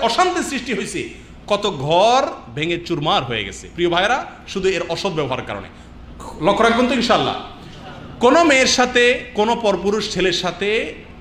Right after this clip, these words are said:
chatting করা, কথাবার্তা বলা জায়েজ নাই। একটা নেক্সুরেতে ধোকা আজকাল চলতেছে খুব জোরে সোরে, সেটা হলো দিনী বোন, দিনী ভাই।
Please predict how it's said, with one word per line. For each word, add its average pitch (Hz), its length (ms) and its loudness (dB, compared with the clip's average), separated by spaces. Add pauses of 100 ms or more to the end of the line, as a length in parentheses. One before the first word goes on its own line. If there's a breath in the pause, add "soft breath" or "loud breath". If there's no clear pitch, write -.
chatting 214 360 2
করা, 185 320 2
কথাবার্তা 190 420 -2
বলা 160 160 -2
জায়েজ 120 300 -4
নাই। 92 200 -12
একটা - 180 -6
নেক্সুরেতে 226 580 -2
ধোকা 190 260 2
আজকাল 190 260 0
চলতেছে 139 420 -6
খুব 165 200 -4
জোরে 294 220 2
সোরে, 165 240 -2 (260)
সেটা 226 220 0
হলো 247 240 2 (380)
দিনী 247 260 2
বোন, 277 300 2
দিনী 190 220 0
ভাই। 147 240 0